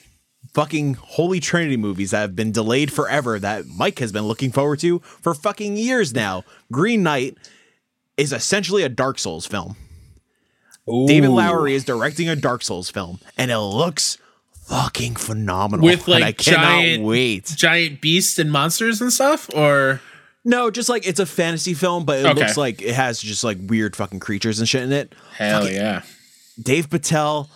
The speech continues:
Speaker 1: Alicia Vikander, Joel Edgerton, fucking David Lowery rules as a writer and director. He did, uh, Ghost Story was his last film. This looks incredible.
Speaker 2: That sounds awesome.
Speaker 1: And I, uh, once we, uh,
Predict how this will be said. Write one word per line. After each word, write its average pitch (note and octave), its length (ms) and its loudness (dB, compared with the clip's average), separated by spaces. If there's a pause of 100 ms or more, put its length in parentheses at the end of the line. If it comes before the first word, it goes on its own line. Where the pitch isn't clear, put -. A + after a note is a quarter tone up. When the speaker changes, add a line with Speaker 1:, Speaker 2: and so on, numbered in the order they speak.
(120)
Speaker 1:
Alicia D#3+ 340 0
Vikander, D3 560 -2
Joel C3+ 220 0
Edgerton, C#3+ 540 -2 (320)
fucking C#3+ 380 -6 (100)
David D#3 240 0
Lowery C#3 580 0 (100)
rules A2+ 600 0
as G#2 140 -4
a G2 60 -4
writer F#2+ 280 -2
and F#2+ 80 -4
director. F#2+ 320 -4
He A#2 160 0
did, A#2+ 220 0
uh, G2+ 180 0
Ghost G#2+ 280 -2
Story F#2 260 -2
was F2+ 160 -6
his E2+ 100 -8
last E2+ 300 -6
film. F2 240 -10 (760)
This A#2+ 300 0
looks A2+ 400 -2 (320)
incredible. A2 800 -4 (480)
Speaker 2:
That G#2 120 -8
sounds F2 220 -8
awesome. F2+ 320 -12 (180)
Speaker 1:
And A2+ 120 0
I, G2+ 240 -2
uh, A2+ 140 -6
once A#2+ 520 -4
we, B2+ 260 0
uh, A2+ 340 -2